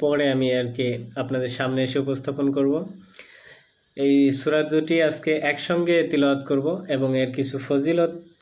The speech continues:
কিছু তাৎপর্য বর্ণনা করে দিচ্ছি। সূরা দুটি হচ্ছে সূরা ফালাক, সূরা নাস।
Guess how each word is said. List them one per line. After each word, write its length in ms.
কিছু 280
তাৎপর্য 680
বর্ণনা 440
করে 200
দিচ্ছি। 400
সূরা 340
দুটি 260
হচ্ছে 340
সূরা 280
ফালাক, 640
সূরা 340
নাস। 380